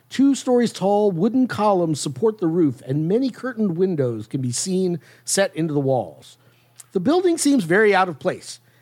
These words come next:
and is as if it were an attempt to transplant a structure from a different location into the squalor of Boggy Bottom. On the veranda, you can make out several tough-looking men lounging about, clearly looking out for anyone who might dare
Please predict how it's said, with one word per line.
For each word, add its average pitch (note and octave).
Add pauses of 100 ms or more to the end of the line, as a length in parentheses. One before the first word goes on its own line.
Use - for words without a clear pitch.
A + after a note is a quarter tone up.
and C#3
is F3 (200)
as D#3+
if B3
it A#3
were A#3
an A#3
attempt G3
to C3+
transplant A3
a D#3
structure G#3+
from F3
a C#3+
different G#3+
location C#3+ (240)
into A#3+
the B3
squalor C#3
of D3
Boggy C3
Bottom. C3 (920)
On D#3+
the F3
veranda, F3+
you E3
can F#3
make E3+
out D#3+
several F#3
tough-looking G#3
men E3
lounging D#3
about, D3 (320)
clearly A#3+
looking F3
out E3
for C3+
anyone C#3+
who B2+
might B2
dare B2+